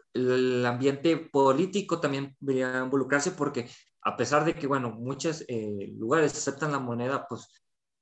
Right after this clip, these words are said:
abiertamente por los gobiernos no es aceptada. O sea, que tú digas que el gobierno de México la acepta, pues no, ¿verdad?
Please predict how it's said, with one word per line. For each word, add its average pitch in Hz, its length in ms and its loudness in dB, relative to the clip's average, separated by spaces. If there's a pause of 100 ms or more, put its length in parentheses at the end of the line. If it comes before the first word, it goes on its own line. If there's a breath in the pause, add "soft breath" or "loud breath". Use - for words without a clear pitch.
(320)
abiertamente 151 540 4
por 147 160 4
los 135 80 8
gobiernos 139 440 4
no 139 180 2
es 127 100 0
aceptada. 175 640 -2 (920)
O - 60 -20
sea, 117 120 -4
que 131 80 -4
tú 160 100 4
digas 160 300 6
que - 160 -2
el 131 80 0
gobierno 143 280 2
de 117 100 0
México 151 360 2
la 123 80 4
acepta, - 380 0
pues 120 120 -6
no, 117 120 0
¿verdad? 147 260 -2